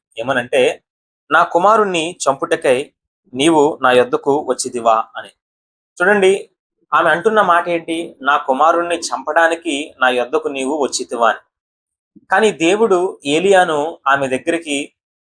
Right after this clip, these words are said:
తన కుమారుణ్ణి చంపడానికి పంపించలేదు. కరువు కాలంలో కూడా వారు సమృద్ధిగా ఆహారము తినడానికి, రాజుల సహితము గడ్డి కోసం వెతుక్కున్న ఆ రోజుల్లో ఒక విధవరాలు,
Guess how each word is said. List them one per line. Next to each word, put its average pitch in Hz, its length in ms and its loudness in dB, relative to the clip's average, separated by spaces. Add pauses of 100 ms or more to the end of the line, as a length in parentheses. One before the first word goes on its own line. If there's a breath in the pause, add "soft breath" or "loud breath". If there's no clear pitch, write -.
(120)
తన 156 80 2
కుమారుణ్ణి 180 540 0
చంపడానికి 180 640 0
పంపించలేదు. 143 640 -6 (640)
కరువు 170 240 4
కాలంలో 156 500 0
కూడా 139 400 0 (560)
వారు 156 280 4
సమృద్ధిగా 165 840 0 (180)
ఆహారము 160 440 2
తినడానికి, 131 460 -4 (640)
రాజుల 180 400 2
సహితము 175 840 -2
గడ్డి 135 180 0
కోసం 185 360 2
వెతుక్కున్న 156 480 0
ఆ 135 180 4
రోజుల్లో 139 640 -2 (580)
ఒక 131 120 0
విధవరాలు, 185 680 4